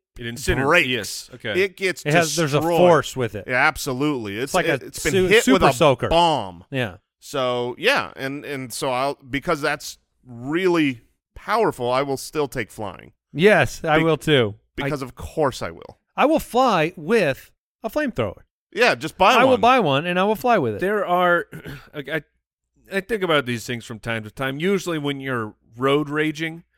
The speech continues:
Speaker 1: and 'cause I think of the, uh, um, now I'm not gonna be able to think of the movie, but it's a, it's a found doc. That's how it's sh-, or found footage film, and they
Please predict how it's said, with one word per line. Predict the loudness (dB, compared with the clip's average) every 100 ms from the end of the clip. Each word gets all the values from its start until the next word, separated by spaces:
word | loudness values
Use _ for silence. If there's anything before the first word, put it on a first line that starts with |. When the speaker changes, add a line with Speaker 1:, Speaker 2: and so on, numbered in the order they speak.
| _ _ _ _ _
Speaker 1:
and | -4 0 0 0 -2
'cause | -6 -4
I | -4
think | -4 -10
of | -10 -6
the, | -2 -2
uh, | -2 -4 -8
um, | -6 -6 -8 -12 -20 _ _ _ -18
now | -4 -4
I'm | -2
not | -4
gonna | -4
be |
able | -6
to | -6
think | -10 -10
of | -10
the | -10
movie, | -8 -8
but | -10
it's | -10 -10
a, | -12
it's | -12 -12
a | -14
found | -12 -4 -2 -4 -8 -8
doc. | -2 -2 -4 -10 -20 _ _ _ _ -8
That's | -6 -2
how | -2
it's | -4
sh-, | -8 -10
or | -6 -6 -6 -12 -12
found | -4 -2 -2
footage | 2 2 2 -6
film, | -4 -2 -2 -4
and | -4
they | -4